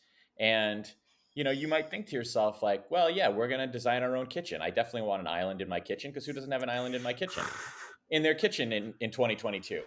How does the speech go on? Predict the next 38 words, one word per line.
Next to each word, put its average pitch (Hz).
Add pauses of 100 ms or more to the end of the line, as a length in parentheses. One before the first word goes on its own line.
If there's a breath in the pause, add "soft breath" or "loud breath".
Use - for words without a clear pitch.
(300 soft breath)
But 214 (360)
I -
can't 220
really 196
fit 254
an 180
island 117
in 104
my 101
kitchen, 101
so 98
maybe 107
I 120
should 120
knock 123
down 120
that 117
wall. 165
Except -
I 117
can't 123
knock 123
down 117
that 107
wall 107
because 110
this 180 (140)
is 123
going 123
on 117
over 110
here, 143
or 117
there's 95
some 98
electrical." 147 (280 loud breath)
And 165
then 185